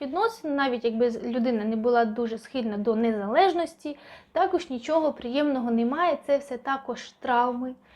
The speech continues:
які людина несе з собою в дорослому віці. І, як правило, із-за психологічної недосвідченості людина не знає, що з цим робить. Вона може навіть не усвідомлювати, що в неї є такі,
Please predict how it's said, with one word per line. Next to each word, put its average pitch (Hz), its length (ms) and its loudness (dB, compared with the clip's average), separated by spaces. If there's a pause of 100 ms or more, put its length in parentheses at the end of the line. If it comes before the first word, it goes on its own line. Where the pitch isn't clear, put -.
(300)
які 240 260 -6
людина 302 380 2
несе 277 400 2
з 330 120 -12
собою 254 400 0
в 214 60 -6
дорослому 247 680 0
віці. 226 520 -4
І, 226 100 -8
як 233 180 -4
правило, 285 420 0
із-за 247 260 -6
психологічної 247 880 -4
недосвідченості 262 1000 -4
людина 247 340 -2
не 247 220 -2
знає, 247 460 -4 (340)
що 247 320 -4
з 240 80 -14
цим 240 260 -6
робить. 233 360 2 (500)
Вона 269 300 0
може 262 300 -2
навіть 240 340 -4
не 320 120 0
усвідомлювати, 262 920 -2
що 240 180 -8
в 226 40 -4
неї 233 420 -2
є 247 200 0
такі, 247 600 -8